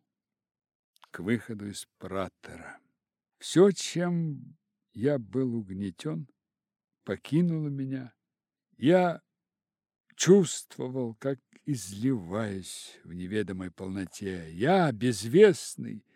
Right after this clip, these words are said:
в бесконечную вселенную. Все воспринимал я так, точно оно живет только для меня, и ощущал себя снова связанным со всем, что течет.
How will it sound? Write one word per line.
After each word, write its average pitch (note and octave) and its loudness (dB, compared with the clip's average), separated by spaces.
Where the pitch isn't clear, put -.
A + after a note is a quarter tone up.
в G2+ -10
бесконечную D3+ 2
вселенную. C#3+ -10
Все F#3+ 8
воспринимал F#3 2
я F3+ 6
так, G3+ 2
точно F#3 2
оно F3+ 2
живет F3+ 4
только F#3+ 0
для F3+ 0
меня, F#3 0
и C#3 4
ощущал D3 -2
себя B2+ -4
снова A2 -4
связанным F#2+ -2
со G2 -8
всем, A#2 -6
что - -12
течет. G#2 -8